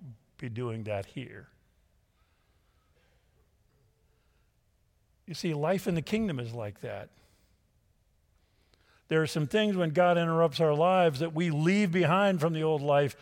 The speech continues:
and we're not doing that anymore because we're not living in the open market anymore.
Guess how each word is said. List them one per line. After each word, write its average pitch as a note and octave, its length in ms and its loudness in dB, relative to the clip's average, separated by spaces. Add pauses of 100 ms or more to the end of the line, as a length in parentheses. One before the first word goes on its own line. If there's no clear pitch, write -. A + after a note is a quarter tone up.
(280)
and D#3+ 200 -2
we're F3+ 140 0
not E3+ 380 0
doing F#3 380 0
that C#3 200 4
anymore C3+ 340 -2
because C3+ 280 -4
we're D3+ 100 -4
not E3 220 -2
living E3+ 380 0
in D#3+ 80 -2
the E3 100 -2
open E3+ 280 0
market E3+ 460 0
anymore. G#2 540 -10